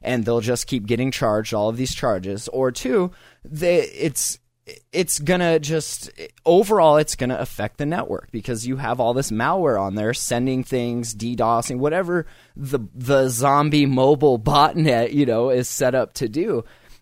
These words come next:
And you know what she told me? She said that that doesn't matter. Our network is not affected by that. So, uh, what I took away from this is that Verizon's network is so amazing,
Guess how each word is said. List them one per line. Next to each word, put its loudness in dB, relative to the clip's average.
And -2
you 0
know 0
what 0
she -4
told -4
me? -4
She -4
said 2
that 4
that 4
doesn't 2
matter. -2
Our 6
network 2
is 0
not 2
affected -2
by -2
that. -10
So, 4
uh, 8
what 6
I 8
took -2
away 2
from -2
this 0
is -6
that 0
Verizon's 0
network 0
is 0
so 0
amazing, -4